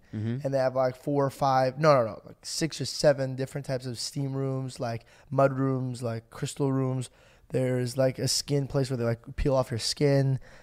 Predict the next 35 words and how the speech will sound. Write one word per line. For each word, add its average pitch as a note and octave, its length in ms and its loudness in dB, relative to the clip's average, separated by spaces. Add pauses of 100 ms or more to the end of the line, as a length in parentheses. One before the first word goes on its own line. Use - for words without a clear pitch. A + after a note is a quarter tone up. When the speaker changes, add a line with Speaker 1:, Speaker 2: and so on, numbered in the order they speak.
(300)
Speaker 2:
And C3 80 8
it's A#2+ 160 0
not D#3 340 10
expensive D3+ 440 6
at B2+ 80 8
all. B2 260 8
And A#2+ 100 -2
you B2 60 -2
go C3 160 4
in C#3+ 80 4
there, D3+ 120 4
it's C3 100 -2
open C3+ 180 2
twenty-four C3+ 420 -2
hours. C3 300 2
The C3 80 -2
restaurant's B2+ 400 2
open B2+ 160 0
twenty-four C3 320 -4
hours. B2+ 300 -2
Like, B2 160 -4
it's, - 260 -8 (680)
like, C#3+ 120 8
if D#3 80 8
you E3+ 80 12
ever E3 160 12
have, F3+ 100 10
like, D#3+ 140 8
insomnia D3 480 4
and C#3+ 80 2
you C3 60 0
can't C3 260 -4
sleep, C3+ 260 -6
bro, C#3+ 160 4
you, B2 120 0